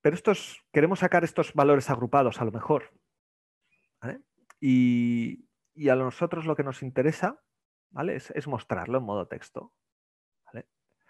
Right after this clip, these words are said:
Pues podemos ejecutarlo con la librería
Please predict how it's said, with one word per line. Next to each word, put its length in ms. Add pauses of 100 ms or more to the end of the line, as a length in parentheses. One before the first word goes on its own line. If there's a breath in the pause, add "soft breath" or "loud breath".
(180 soft breath)
Pues 220
podemos 340
ejecutarlo 800
con 260 (1080)
la 100
librería 500